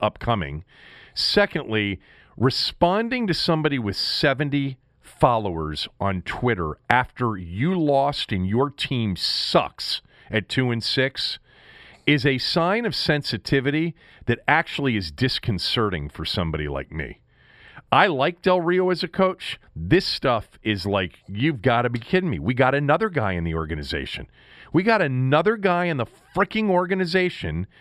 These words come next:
that cares more about social me-, you know who's been less active on social media recently? Dwayne Haskins.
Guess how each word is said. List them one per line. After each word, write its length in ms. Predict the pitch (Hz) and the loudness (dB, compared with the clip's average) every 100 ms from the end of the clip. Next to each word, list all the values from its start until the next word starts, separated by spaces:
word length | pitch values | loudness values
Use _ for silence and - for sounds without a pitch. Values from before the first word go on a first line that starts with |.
| - - - - | -20 -20 -2 2
that 200 | 139 - | 2 2
cares 440 | 208 202 185 143 | 2 4 2 0
more 680 | 151 147 196 226 135 123 123 | 0 4 4 4 2 0 0
about 300 | 127 135 131 | 2 2 2
social 560 | - - 190 214 - 247 | -2 2 2 2 0 2
me-, 280 | 202 202 165 - | 2 0 -4 -6
you 120 | 139 185 | 2 4
know 140 | 247 | 6
who's 240 | 277 285 | 4 2
been 260 | - 214 180 | 2 2 4
less 280 | 185 214 196 | 2 2 0
active 360 | 196 - 190 | 0 0 2
on 140 | 185 170 | 2 2
social 400 | - 208 - 190 | 0 0 0 0
media 320 | 185 202 214 | 0 0 -2
recently? 680 | 214 233 247 254 254 262 - _ _ _ _ _ _ _ _ _ 135 | -2 -2 -4 0 0 0 -6 _ _ _ _ _ _ _ _ _ 0
Dwayne 340 | 175 262 285 | 4 4 6
Haskins. 880 | 277 294 285 - 214 139 104 - | 6 6 4 4 4 4 0 -4